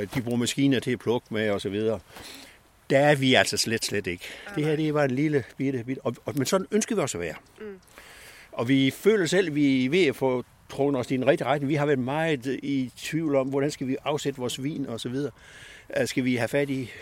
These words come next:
Speaker 1: brusen? Skal vi have fat i... Ja, det er bare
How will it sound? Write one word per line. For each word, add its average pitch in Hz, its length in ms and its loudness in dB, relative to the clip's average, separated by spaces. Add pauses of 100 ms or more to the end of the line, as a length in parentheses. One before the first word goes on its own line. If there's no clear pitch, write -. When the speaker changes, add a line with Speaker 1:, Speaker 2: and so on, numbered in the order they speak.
(460)
Speaker 1:
brusen? 143 440 -8
Skal 127 200 -10
vi 127 80 -6
have 123 100 -8
fat 139 260 -4
i... 123 140 -8 (880)
Ja, 123 140 -2 (1400)
det 117 100 -4
er 104 40 -4
bare 104 260 -6